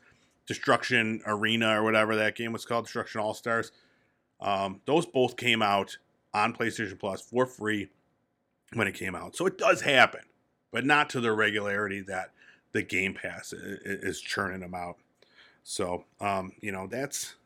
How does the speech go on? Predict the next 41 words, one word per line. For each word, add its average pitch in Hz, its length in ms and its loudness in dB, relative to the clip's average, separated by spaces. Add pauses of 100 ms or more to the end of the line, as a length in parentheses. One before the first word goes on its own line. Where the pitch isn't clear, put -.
(180)
that's 143 180 2
the 143 100 6
one 117 220 4
thing 113 160 2
I 98 60 2
think 110 180 -2
that's 98 180 -2
setting 101 200 2
them 98 80 -2
apart. 92 420 -8 (140)
But, 139 320 6 (520)
um, 98 520 2 (760)
yeah, 143 220 -6 (880)
uh, 117 280 6
a 123 80 0
little 160 160 8
bit 139 120 8
more. 120 320 6 (1300)
They 127 60 4
also 127 180 4
said, 117 320 4
"As 113 220 -4
this 170 200 2
is 147 120 2
a 120 80 4
massive 123 520 4
launch 120 280 2
effort, 113 220 2
we're 107 160 0
rolling 127 340 2
out 123 220 2
the 104 100 -2
new 131 180 4
PlayStation 147 560 -2
Plus 120 240 -2
offering 110 300 0
in 110 100 -2
a 104 60 0
phased 123 560 0 (320)
regional 120 480 2
approach. 107 500 0